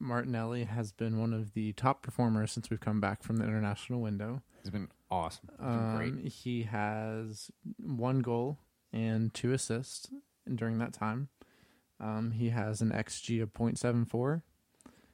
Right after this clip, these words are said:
Speaker 1: which is
Speaker 2: Mm-hmm.
Speaker 1: non-penalty X G 'cause, you know, he's not on pens. And then he has an expected assist of one point three one. And that is, you know,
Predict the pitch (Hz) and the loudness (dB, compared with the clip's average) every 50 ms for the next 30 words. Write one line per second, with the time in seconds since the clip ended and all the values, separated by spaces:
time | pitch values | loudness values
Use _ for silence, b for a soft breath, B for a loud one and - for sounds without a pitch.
0 | B B B 127 123 - - 117 117 117 120 107 - 156 147 131 123 117 117 117 | B B B -2 -2 0 2 2 4 4 4 2 2 2 4 4 6 6 6 4
1 | 110 - 113 113 110 110 110 - 95 104 - - - - 110 110 107 - - 104 | 4 2 2 2 2 2 2 0 0 -2 -4 -6 -4 -2 -2 -2 -2 -2 -4 -6
2 | 98 - - - - 117 104 101 107 107 - 98 101 98 98 98 98 104 107 110 | -6 -6 -4 -2 0 0 2 0 0 0 0 -2 -2 -2 -2 -4 -4 -6 -6 -8
3 | 110 - - _ b b b b b b b b b b 117 120 120 117 117 117 | -8 -10 -12 _ b b b b b b b b b b 2 2 4 4 4 4
4 | 117 117 117 113 113 110 - 123 117 113 113 107 110 110 - 110 110 107 - - | 4 2 2 2 2 0 0 -2 -2 0 0 0 -2 -2 -2 -2 -4 -4 -6 -4
5 | - 117 117 - - 123 117 110 107 - - 110 107 - - - - - 120 - | 0 0 0 0 0 -2 -2 -2 -2 0 0 0 0 -2 -4 -6 -4 -4 -4 -4
6 | - 107 101 107 110 113 117 113 - 107 104 - - - - - - - - - | -4 -2 0 2 4 4 4 2 0 0 -2 -2 -2 -4 -6 -6 -6 -4 -4 -4
7 | 50 50 50 50 139 135 - B B B B B B B B B _ _ - 113 | -4 -4 -4 -4 -4 -6 -8 B B B B B B B B B _ _ -6 -2
8 | 110 110 107 107 107 107 107 107 104 92 104 107 110 110 117 - - - - 143 | -2 0 0 0 0 0 0 -2 -2 -4 -4 -6 -4 -6 -6 -8 -10 -12 -10 -10
9 | 127 117 120 120 117 117 117 113 113 - - - - - - - - - - - | -8 -6 -6 -6 -6 -8 -8 -10 -12 -14 -16 -18 -16 -14 -12 -12 -10 -12 -12 -12
10 | - - | -14 -16